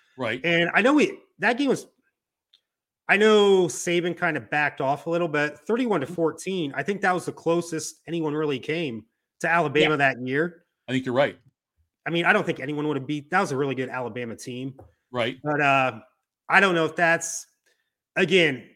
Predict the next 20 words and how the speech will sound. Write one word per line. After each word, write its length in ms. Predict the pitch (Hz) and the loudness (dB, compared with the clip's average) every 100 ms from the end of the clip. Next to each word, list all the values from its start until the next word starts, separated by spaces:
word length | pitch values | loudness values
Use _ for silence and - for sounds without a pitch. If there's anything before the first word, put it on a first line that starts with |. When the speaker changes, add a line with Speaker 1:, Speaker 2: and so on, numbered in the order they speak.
| _ _ _ _ _ _ _ _ - - | _ _ _ _ _ _ _ _ -20 -2
Speaker 2:
our 260 | 196 220 - | 4 4 4
offense, 480 | 170 175 196 190 175 | 2 2 2 -2 -2
I 100 | 165 | -2
just, 260 | 165 160 - _ | -2 -4 -8 _
that's 180 | 190 185 | -6 -4
the 60 | 160 | -4
big 120 | 160 | -6
thing. 100 | 160 | -4
I 60 | 170 | -2
don't 140 | 202 | -2
think 120 | 196 175 | -2 -2
our 140 | 139 | -2
offense 500 | 147 147 - 135 - | -2 -2 -4 -8 -8
can 360 | - 147 131 120 | -10 -8 -8 -10
keep 300 | - 165 139 | -12 -10 -6
up 220 | 135 131 | -6 -6
with 160 | 127 117 | -12 -12
Ohio 280 | 117 123 113 | -8 -6 -8
State's 340 | - 117 113 | -10 -14 -14
offense. 540 | 104 101 - - - | -18 -18 -20 -20 -20